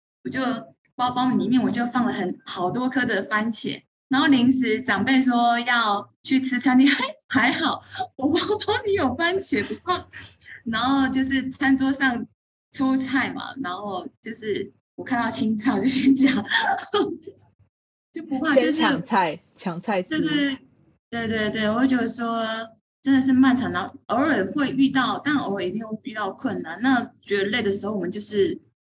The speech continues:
Speaker 1: 停下来休息一下。可能有时候会想要吃一些N G食-，食物啊，我们毕竟也是正常，也是会想要吃，那没关系，那我们就，就比如说，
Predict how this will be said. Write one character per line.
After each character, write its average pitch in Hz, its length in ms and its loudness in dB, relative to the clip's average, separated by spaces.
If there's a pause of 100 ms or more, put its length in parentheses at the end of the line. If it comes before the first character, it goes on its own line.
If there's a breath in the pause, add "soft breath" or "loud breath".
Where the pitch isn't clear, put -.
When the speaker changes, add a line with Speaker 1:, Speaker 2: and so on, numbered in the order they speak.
(480)
Speaker 1:
停 185 180 -4
下 214 220 -2
来 165 320 -4
休 226 200 -6
息 180 220 -2
一 175 80 -8
下。 185 320 -6 (880)
可 220 200 0
能 214 180 2
有 247 140 2
时 - 180 -4
候 294 220 -2
会 330 120 2
想 202 220 0
要 254 140 4
吃 262 260 0
一 254 80 4
些 240 540 0 (800)
N 240 180 2
G 240 160 0
食-， 180 560 -4
食 180 260 -4
物 202 120 -2
啊， 170 120 -2 (440)
我 180 120 -6
们 190 160 -4
毕 247 140 -2
竟 233 220 2
也 175 80 0
是 254 300 6
正 247 220 2
常， 175 300 -2
也 - 80 -2
是 - 160 -6
会 214 160 -2
想 175 140 -2
要 156 80 -6
吃， - 100 -18 (160 loud breath)
那 277 100 2
没 254 200 6
关 214 180 0
系， 240 140 0
那 247 160 4
我 185 80 2
们 170 120 -2
就， 185 480 -4 (540)
就 254 140 -4
比 220 100 -2
如 185 160 2
说， 202 760 -2